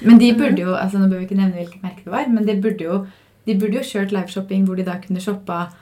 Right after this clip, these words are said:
Speaker 2: På
Speaker 1: via Insta-,
Speaker 2: nettbutikk,
Speaker 1: ja, på
Speaker 2: framfor
Speaker 1: nettbutikken.
Speaker 2: lokalbutikker.
Speaker 1: For du
Speaker 2: Mhm.
Speaker 1: kan jo komme og stå i butikken og vise frem dine favoritter. Du kunne plukka dine favoritter og vist det hjemmefra for å vise,
Speaker 2: Mhm.
Speaker 1: for å linke da til nettbutikken. Så det er jo mange måter man kan gjøre det på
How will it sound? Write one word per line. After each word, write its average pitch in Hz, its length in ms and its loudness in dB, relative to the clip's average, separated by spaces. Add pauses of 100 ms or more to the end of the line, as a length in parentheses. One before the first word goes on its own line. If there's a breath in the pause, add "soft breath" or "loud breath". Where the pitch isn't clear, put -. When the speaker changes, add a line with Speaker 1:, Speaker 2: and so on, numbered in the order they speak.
(140 soft breath)
Speaker 2:
På - 80 -18 (160)
Speaker 1:
via 202 160 6
Insta-, 196 160 2 (240)
Speaker 2:
nettbutikk, 214 120 -2
Speaker 1:
ja, 254 240 6
på 240 120 -2
Speaker 2:
framfor 214 240 0
Speaker 1:
nettbutikken. 190 480 -2
Speaker 2:
lokalbutikker. 190 720 -10
Speaker 1:
For 226 80 -2
du 196 160 0
Speaker 2:
Mhm. 233 200 -4
Speaker 1:
kan 277 140 0
jo 226 80 0
komme 214 300 0
og 190 60 -2
stå 175 280 -6
i 180 140 -6
butikken 185 440 -8
og 180 80 -6
vise 185 220 -2
frem 170 140 -10
dine 170 180 -8
favoritter. 160 480 -10
Du 131 80 -8
kunne 196 220 -6
plukka 180 260 -8
dine 165 180 -10
favoritter 156 420 -16
og 156 40 -10
vist 156 160 -8
det 180 80 -6
hjemmefra 175 540 -4
for 214 140 -4
å 196 80 0
vise, 185 240 -2
Speaker 2:
Mhm. 254 80 -8
Speaker 1:
for - 100 -6
å 175 100 -6
linke 170 240 -8
da - 80 -12
til 175 160 -8
nettbutikken. 202 480 -4
Så - 80 -2
det 180 40 -2
er 175 100 -6
jo 180 40 -4
mange 175 200 -6
måter 214 300 0
man 170 140 -10
kan 180 140 -8
gjøre 165 140 -6
det 156 140 -14
på 170 220 0